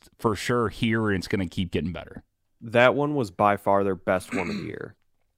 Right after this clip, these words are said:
Speaker 1: It was their best one? I picked the right
Speaker 2: Yeah,
Speaker 1: one then.
Speaker 2: that,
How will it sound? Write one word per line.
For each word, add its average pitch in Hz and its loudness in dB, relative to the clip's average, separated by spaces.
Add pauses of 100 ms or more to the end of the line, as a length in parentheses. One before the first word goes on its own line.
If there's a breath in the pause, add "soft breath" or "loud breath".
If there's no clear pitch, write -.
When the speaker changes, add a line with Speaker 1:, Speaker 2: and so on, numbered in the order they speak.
(380)
Speaker 1:
It 117 0
was 113 0
their 135 0
best 147 -2
one? 165 -2
I 107 -2
picked - -4
the 107 -4
right 104 2
Speaker 2:
Yeah, 104 6
Speaker 1:
one 85 0
then. 90 -6
Speaker 2:
that, 113 4